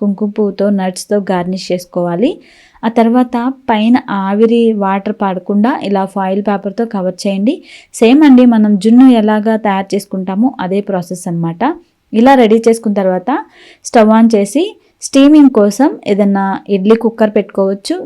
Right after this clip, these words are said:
లేదంటే ఇలా నేను ఒక కడాయి పెట్టాను. దీనిలో స్టాండ్ పెట్టేసి ఈ ప్లేట్ వచ్చేసి,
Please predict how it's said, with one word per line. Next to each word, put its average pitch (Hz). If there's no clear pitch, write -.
లేదంటే 208
ఇలా 196
నేను 190
ఒక 196
కడాయి 196
పెట్టాను. 185
దీనిలో 202
స్టాండ్ 190
పెట్టేసి 190
ఈ 233
ప్లేట్ 226
వచ్చేసి, 247